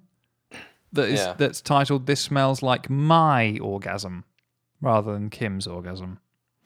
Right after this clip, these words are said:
Speaker 2: I wouldn't know what that smelt like.
Speaker 1: Uh, in a way, I'm glad. Uh, so you'll also have to join a queue, uh, a waiting list, because they're all sold out. Um,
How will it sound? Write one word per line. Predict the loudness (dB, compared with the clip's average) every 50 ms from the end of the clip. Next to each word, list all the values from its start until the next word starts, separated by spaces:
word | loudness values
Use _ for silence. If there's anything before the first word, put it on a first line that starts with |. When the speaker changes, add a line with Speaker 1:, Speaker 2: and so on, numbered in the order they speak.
| _ -20 -20 -8 -2
Speaker 2:
I | 0 2 2
wouldn't | 4 2 2 4
know | 4 4 4
what | 4 4 4
that | 4 2 2
smelt | 0 0 2 2 2 2
like. | 2 2 0 0 -2 -6 -10 -10 -10 -10 -10 -10 -10 -12 -12 -14 -16 -20 -20 -20 -20 -20 -20 _ _ _ -12 -8 -6
Speaker 1:
Uh, | -6 -6 _ _ _ _ _ _ 2
in | 6 8
a | 10
way, | 10 10 10 10
I'm | 8 6 6
glad. | 6 6 8 8 6 4 0 -6 -12 _ _ _ _ _ _ _ _ _ _ _ _ _ _ _ _ _ _ _ _ _ 2
Uh, | 4 6 6 6 8 6 6 4 2 0 -4 _ _ _ _ _ -2
so | 4 6 8
you'll | 10 10 10
also | 8 8 8 8 8
have | 8 8 6 4
to | 2
join | 4 6 6 6 6
a | 4
queue, | 2 4 6 8 8 8 8 6 2 0 -2 _ _ _ _ _ _ -4
uh, | 2 4 6 6 8 8 8 8 6 6 6
a | 6
waiting | 6 6 4 4 2 0 0
list, | 0 0 0 0
because | 0 2 4 4 4 6
they're | 6 6 6
all | 6 4
sold | 2 2 2 4 4
out. | 4 4 2 0 _ _ _ _ _ _ _ _ _ _ -20 -20 _ _ -20 -20 -20 -20 -20 -20 -20 _ _ _ _ _ _ _ _ _ 2
Um, | 6 6 8 8 10 8 8 8 6 4 0 0 -4